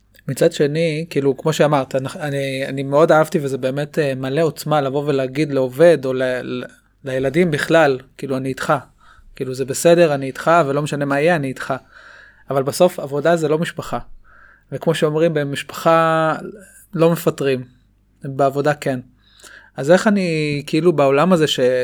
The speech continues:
שכן, בסוף אנחנו כן עושים הערכת ביצועים לעובדים כל הזמן, ועובדים הם כל הזמן במ-, במקום הזה שהם רוצים להיות מצטיינים, איך, כאילו, אני עדיין יכול לאפשר את המקום הזה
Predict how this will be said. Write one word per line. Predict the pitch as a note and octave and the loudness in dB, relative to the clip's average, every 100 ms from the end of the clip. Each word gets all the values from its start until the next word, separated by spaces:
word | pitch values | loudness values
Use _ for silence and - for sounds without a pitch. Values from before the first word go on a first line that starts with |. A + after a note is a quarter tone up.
| B2 _ _ _ | -6 _ _ _
שכן, | - C#3 - F#3 G3 F3+ | -10 -6 2 4 4 0
בסוף | C#3+ - E3 | -2 -2 -2
אנחנו | D3+ C#3+ | -4 -6
כן | - D#3 | -6 -4
עושים | D3+ D3+ C#3+ | -4 -4 -2
הערכת | C3+ C3+ D3 C#3 | -2 -2 -4 -4
ביצועים | D3 - C#3 C#3+ C#3 | -6 0 0 0 -2
לעובדים | C#3 C#3 C3 C#3+ C#3 C#3 C#3 | -4 -4 -4 -2 -2 -2 -4
כל | C3+ C3+ | 0 0
הזמן, | C3 C#3 C#3 C3+ C#3 | 0 -4 -4 -2 -2
ועובדים | C3 C3 C#3 D3+ | -4 -4 -2 -4
הם | C#3+ | 0
כל | D#3+ | 2
הזמן | D#3 D3+ D3+ C#3 | 2 2 -2 0
במ-, | C#3 C#3 C3+ | -2 -2 -2
במקום | C3 C3 E3+ | -2 0 2
הזה | E3 C#3+ | 2 0
שהם | C#3 B2+ | -2 -4
רוצים | C3 - D#3+ D#3 - _ - _ _ | -4 -2 -2 -4 -10 _ -20 _ _
להיות | C#3+ D3 D3 _ _ | 0 0 0 _ _
מצטיינים, | E3 D3+ - D3 D#3 A#3+ A3+ A3 F#3+ | -4 -4 0 0 4 4 4 2 0
איך, | D#3+ E3 - | 0 -2 2
כאילו, | F#3 F3 D3+ | 4 6 4
אני | D3 | 4
עדיין | C#3+ D#3+ | 2 2
יכול | D3+ D#3 | 2 2
לאפשר | D3 C#3+ D#3 | 2 2 0
את | D3 | 0
המקום | C#3 C#3 C#3+ C#3 | 0 -2 -4 -4
הזה | B2+ C#3 | -2 -2